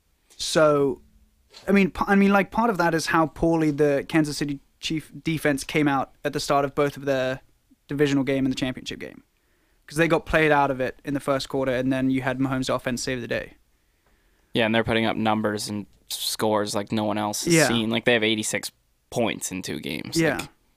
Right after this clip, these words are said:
Speaker 1: I mean, I saw even E S P N had some, uh, experts come in who thought that the ov-, like, the combined scores would be over a hundred.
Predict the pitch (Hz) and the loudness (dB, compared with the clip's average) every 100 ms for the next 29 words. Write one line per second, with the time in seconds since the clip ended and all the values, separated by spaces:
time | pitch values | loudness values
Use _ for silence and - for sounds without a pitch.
0 | _ 170 180 170 208 - 202 170 165 156 | _ 4 6 6 4 4 4 4 2 2
1 | 175 180 - 165 151 147 - 147 135 - | 2 2 2 0 2 0 0 -2 -2 -4
2 | 143 139 131 151 147 - 147 - 147 143 | -6 -4 -2 -2 -4 -2 -4 -2 -2 0
3 | 147 139 151 147 139 147 - 151 135 - | -2 -4 0 0 0 -4 -2 -4 -4 -4
4 | 147 156 151 - - 143 135 151 143 135 | 0 0 0 -4 -6 -4 -2 -2 -2 0
5 | 156 151 151 147 - 151 143 135 135 131 | 0 4 4 2 0 0 0 -2 -4 -4
6 | 127 127 123 - | -6 -8 -8 -14